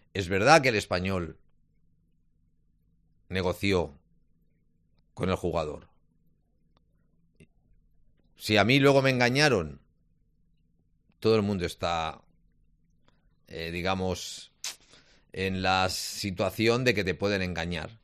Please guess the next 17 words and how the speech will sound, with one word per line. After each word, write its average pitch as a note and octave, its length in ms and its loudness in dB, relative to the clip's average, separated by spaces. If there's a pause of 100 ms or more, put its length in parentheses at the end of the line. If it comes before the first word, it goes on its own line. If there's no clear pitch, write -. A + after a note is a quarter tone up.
(960)
Pero F#2+ 160 -4
claro, A2+ 240 2
cuando F#2 320 0
ya A2 220 4
hay C3+ 80 6
varias B2+ 280 4
personas A#2+ 520 -2
que F#2 120 -8
te F2 120 -6
dicen A2+ 280 -2
lo A2+ 140 2
mismo G2+ 460 -4 (960)
y F#2 420 -2
lo F2+ 220 -2
único A#2 440 2
que G#2+ 140 0
faltaba G2+ 800 2